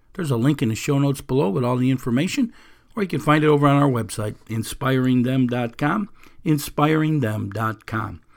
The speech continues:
Hey, this is Coach P, Jim Pusateri, and my passion is to educate and inspire people to move forward towards success. That's my happiness. So how can I help you find your happiness,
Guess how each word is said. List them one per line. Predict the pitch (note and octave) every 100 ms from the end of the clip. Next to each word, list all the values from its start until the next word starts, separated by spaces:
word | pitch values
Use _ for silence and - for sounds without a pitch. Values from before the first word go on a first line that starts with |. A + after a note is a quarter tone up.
| - - - -
Hey, | G3
this | A3+ A3+
is | G3
Coach | - D#3 C#3+ -
P, | D3
Jim | A#2+ B2+ A#2
Pusateri, | A2 - G#2+ G#2+ G#2 - - -
and | G#2+
my | A2 -
passion | - C3 G2+ A#2+ A2+ - - _ -
is | D#3
to | C#3
educate | D#3+ C3+ C#3+ D#3+ -
and |
inspire | C3+ - C#3+ A#2+
people | - G#3+ A#2+
to | A#2
move | B2 C3
forward | - D3 C3+
towards | B2+ C3+ -
success. | A2 - E3 C#3 - - -
That's | - -
my | B2 E3+
happiness. | D#3+ G2+ G2+ G#2 B2 - - _ _ _ _ _ _ _ _ _ _ -
So | -
how | D#3 C4
can | C4+
I | A#3+
help | G3+ G#3 -
you | F#3+ D3 - _
find | - B2+ C3
your | C3+
happiness, | G#2+ G2+ - F#2+ E2+ -